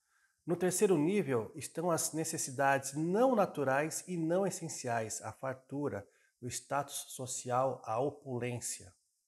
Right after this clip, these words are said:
O capitalismo, por meio do marketing, atua nesse terceiro nível de necessidade dos seres humanos. Dentre as narrativas do capitalismo está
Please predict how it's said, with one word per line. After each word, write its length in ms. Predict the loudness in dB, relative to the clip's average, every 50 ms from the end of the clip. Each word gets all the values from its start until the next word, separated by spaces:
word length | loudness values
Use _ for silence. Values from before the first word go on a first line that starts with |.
| _ _ 0
O 80 | 0
capitalismo, 1200 | 2 2 0 0 0 -2 -8 -10 -4 0 0 2 2 2 0 0 0 0 0 0 0 -2 -2 -4 -4
por 160 | -2 -2 0 0
meio 280 | 0 0 0 0 0
do 160 | 0 -2 -2 -2
marketing, 720 | 2 2 2 2 2 0 -2 -4 -10 -10 -10 -12 -12 -12 -14 _ _ _
atua 540 | -6 -6 -6 -6 -4 -2 0 2 2 2 0
nesse 260 | 0 -2 -4 -4 -8
terceiro 640 | -6 -4 -2 -2 -2 -2 -4 -4 -2 -2 0 0 0
nível 300 | -2 -2 -4 -4 -4 -4
de 160 | -4 -4 -6 -6
necessidade 720 | -6 -8 -10 -8 -10 -10 -10 -4 0 2 2 2 2 -2
dos 140 | -6 -8 -6
seres 240 | -6 -4 -4 -4 -4
humanos. 640 | -2 0 0 0 0 -2 -4 -8 -12 -14 -16 -16 -14
Dentre 460 | -12 -2 2 2 2 2 2 0 2
as 140 | 0 2 2
narrativas 760 | 2 2 2 4 2 0 0 -4 -6 -4 -2 0 0 0 0 0
do 100 | -2 -2
capitalismo 720 | -2 -4 -4 -2 -2 -2 0 0 0 -2 -2 -2 -2 -4 -6
está 500 | -6 -6 -6 -4 -2 0 0 -2 -2